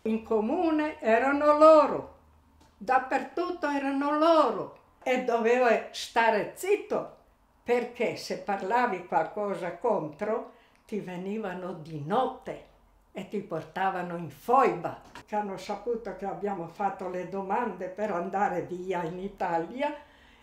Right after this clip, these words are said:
sono venuti a prenderlo, l'hanno portato in cimitero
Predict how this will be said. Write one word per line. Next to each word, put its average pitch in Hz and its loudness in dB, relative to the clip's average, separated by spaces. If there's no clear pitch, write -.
sono 185 -10
venuti 190 -4
a 160 -2
prenderlo, 175 -4
l'hanno 180 -6
portato 190 -6
in 170 -10
cimitero 165 -6